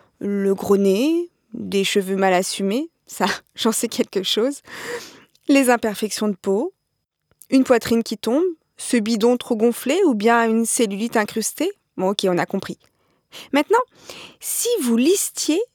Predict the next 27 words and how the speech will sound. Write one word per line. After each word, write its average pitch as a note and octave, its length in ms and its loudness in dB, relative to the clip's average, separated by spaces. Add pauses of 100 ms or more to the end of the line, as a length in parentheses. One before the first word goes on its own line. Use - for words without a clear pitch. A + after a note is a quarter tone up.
(300)
ce - 160 -4
qui - 180 -4
vous C4 140 2
rend B3+ 160 2
belle, F3 300 -2 (1300)
ne G3 120 0
dit-on F#3+ 340 -4
pas C4+ 220 4
de B3+ 100 -2
vous G#3+ 220 0
que F#4 120 2
vous G3 180 0
avez F#3+ 280 4
un G3+ 160 4
joli G3+ 260 0
sourire, A3 600 -4 (420)
peut-être F3+ 280 -2
de F#3+ 80 4
belles F3+ 200 4
mains, A3+ 120 4 (800)
une C4+ 140 2
poitrine D#4 480 2
pigeonnante C#4 560 2
sous A3+ 180 -2
un G#3+ 80 2
beau G#3+ 160 2
décolleté, A3+ 640 0